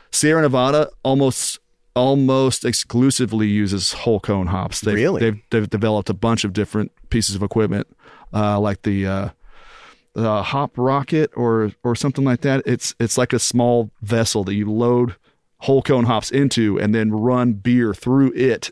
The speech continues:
Speaker 1: and re-,
Speaker 2: Ah.
Speaker 1: recirculate it through your kettle.
Speaker 2: Oh,
Speaker 1: So
Speaker 2: it's
Speaker 1: it,
Speaker 2: like a,
Speaker 1: so it
Speaker 2: a
Speaker 1: does-,
Speaker 2: K-cup.
Speaker 1: Yeah, so it doesn't, so those, those, those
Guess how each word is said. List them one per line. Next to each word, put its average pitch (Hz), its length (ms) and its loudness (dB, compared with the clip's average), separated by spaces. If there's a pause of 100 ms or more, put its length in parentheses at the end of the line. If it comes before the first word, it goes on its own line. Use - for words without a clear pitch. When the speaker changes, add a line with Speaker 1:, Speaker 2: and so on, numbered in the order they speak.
(120)
Speaker 1:
and 113 200 0
re-, 120 100 4
Speaker 2:
Ah. 151 260 0
Speaker 1:
recirculate 120 720 0
it 101 120 -4
through 123 260 2
your 101 160 0
kettle. 104 540 -2 (400)
Speaker 2:
Oh, 165 160 2
Speaker 1:
So 135 100 6
Speaker 2:
it's - 80 4
Speaker 1:
it, - 40 4
Speaker 2:
like 143 160 0
a, 127 40 2
Speaker 1:
so 123 200 2
it - 20 4
Speaker 2:
a 113 40 0
Speaker 1:
does-, 151 120 4
Speaker 2:
K-cup. 117 440 0 (140)
Speaker 1:
Yeah, 160 220 2
so 139 180 2
it 131 80 2
doesn't, 135 340 0
so 123 300 2
those, 131 240 2 (240)
those, 135 340 2 (220)
those - 540 -2